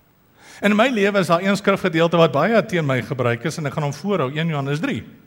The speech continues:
En dan kyk na die tweede gedeelte, die laaste sin daarvan. "Iemand wat 'n kind van God is, doen nie meer sonde nie, omdat die Gees van God in hom bly. Hy kan nie meer sondig nie, omdat hy uit God gebore is."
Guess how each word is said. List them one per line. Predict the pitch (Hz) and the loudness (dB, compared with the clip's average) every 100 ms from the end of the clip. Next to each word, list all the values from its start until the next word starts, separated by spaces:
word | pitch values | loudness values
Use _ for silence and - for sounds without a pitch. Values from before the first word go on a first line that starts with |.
| _ _ _ _ - _ _ _ - - - _ _ _ _ - | _ _ _ _ -20 _ _ _ -20 -20 -20 _ _ _ _ -4
En | 175 | 0
dan | 202 214 | 0 0
kyk | 269 269 | -2 0
na | 233 | 0
die | 226 | 0
tweede | 214 226 220 | 0 2 2
gedeelte, | - 190 170 175 175 156 - - - | 0 -2 0 0 0 -4 -6 -20 -10
die | 143 131 | -6 -2
laaste | 131 160 - 170 | 0 0 -2 -4
sin | 202 190 | -2 0
daarvan. | 147 117 135 117 - - - - _ - | 0 -2 -4 -8 -14 -20 -20 -20 _ -6
"Iemand | 285 311 240 | -2 -2 2
wat | 175 175 | 0 0
'n | |
kind | - 302 - | -2 -2 -2
van | 202 | -4
God | - 165 156 | -2 -4 -2
is, | 196 | -2
doen | 139 131 | -2 -2
nie | 131 | 0
meer | 143 143 | 0 0
sonde | 185 214 233 196 | 0 0 0 0
nie, | 127 120 | -2 -4
omdat | 135 131 120 | -2 0 0
die | |
Gees | - 147 139 | -2 -2 -2
van | 170 156 | -4 -4
God | 180 233 | -2 -2
in | |
hom | 226 | -2
bly. | 185 123 104 - - - | 2 0 0 -6 -20 -2
Hy | 131 | -2
kan | 92 - 262 | 2 2 2
nie | 269 | 0
meer | 165 | 0
sondig | - 139 127 123 | 0 -2 -2 -2
nie, | 214 254 | -2 -4
omdat | 180 135 | -4 -2
hy | 143 151 | -2 -2
uit | 127 | -4
God | 139 120 | -6 -2
gebore | 151 208 233 156 113 | -2 0 0 0 0
is." | - - | -6 -14